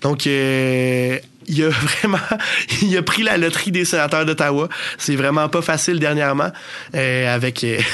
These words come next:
<laughs> je, je vois la face d'Alex. Oui, oui, oui, oui. Parce que, c'est ça, bon, euh, D J Smith a été congédié hier. Et là, ben, Jacques Martin, euh, prend la relève.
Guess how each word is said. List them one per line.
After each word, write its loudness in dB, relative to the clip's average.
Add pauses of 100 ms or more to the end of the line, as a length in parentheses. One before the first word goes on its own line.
(120)
<laughs> 0
je, 0
je -2
vois 0
la 0
face -2
d'Alex. -2 (280)
Oui, 2
oui, 2
oui, 2
oui. 2 (400)
Parce 0
que, 0
c'est -2
ça, 0
bon, 2
euh, 2
D 0
J 0
Smith -2
a 2
été -2
congédié 0
hier. 0 (340)
Et 0
là, 0
ben, 0
Jacques -2
Martin, 0
euh, -4
prend 0
la 4
relève. 0